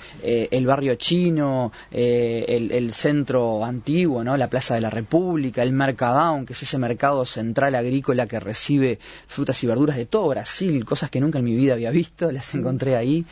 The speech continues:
Speaker 1: Este, y bueno, como tú bien decís, es un, un lugar, un punto neurálgico de la moda en toda Latinoamérica.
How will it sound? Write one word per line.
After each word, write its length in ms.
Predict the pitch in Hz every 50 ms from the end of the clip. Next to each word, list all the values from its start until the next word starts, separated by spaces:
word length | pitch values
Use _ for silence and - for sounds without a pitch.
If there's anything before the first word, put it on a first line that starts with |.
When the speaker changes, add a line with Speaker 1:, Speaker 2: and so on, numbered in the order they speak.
| - - - - - - - - -
Speaker 1:
Este, 640 | - 127 120 107 - - - 123 123 120 120 117 -
y 80 | 113 135
bueno, 220 | 143 160 147 135
como 200 | 113 123 123 120
tú 140 | 113 151 151
bien 160 | 151 151 147 135
decís, 540 | 131 123 - - 190 196 190 180 - - 120
es 160 | 113 - -
un, 240 | - 123 110 85 120
un 180 | 120 123 127
lugar, 260 | 120 120 123 127 131 135
un 180 | 135 131 127 107
punto 280 | 131 135 135 120 120
neurálgico 520 | 117 120 120 123 131 131 127 127 104 123 117
de 80 | 117 113
la 140 | 117 117
moda 360 | 127 135 139 139 135 127 120 117
en 80 | 117
toda 140 | 113 120 120
Latinoamérica. 1040 | 113 113 98 120 117 113 110 123 147 165 160 156 147 135 117 120 131 120 120 117